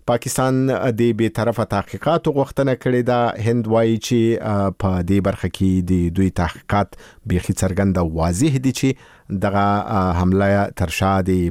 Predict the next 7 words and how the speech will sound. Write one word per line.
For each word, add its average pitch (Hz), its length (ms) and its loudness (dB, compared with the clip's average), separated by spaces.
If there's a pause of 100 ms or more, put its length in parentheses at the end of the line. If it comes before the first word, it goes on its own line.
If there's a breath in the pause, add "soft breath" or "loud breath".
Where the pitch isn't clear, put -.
پاکستان 98 500 -2
استخباراتي 101 600 -2
کړې 113 320 0
دي. 131 200 -4 (480 loud breath)
آه، 107 300 2
حمله 127 440 2
په، 120 200 -2